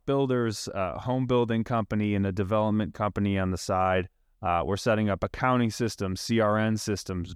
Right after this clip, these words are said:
bank accounts, um, G Suite, all the little things you need when starting a business.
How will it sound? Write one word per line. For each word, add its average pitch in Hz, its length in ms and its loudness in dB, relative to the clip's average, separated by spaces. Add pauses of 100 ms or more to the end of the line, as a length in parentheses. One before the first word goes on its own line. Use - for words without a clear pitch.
bank 101 300 0
accounts, - 680 -4 (100)
um, 87 580 -2 (100)
G 135 260 2
Suite, 107 540 0
all 120 240 2
the 123 80 0
little 117 320 0
things 110 400 0
you 101 120 2
need 98 320 2
when 95 180 -2
starting 98 500 -2
a 87 40 -2
business. 95 540 -2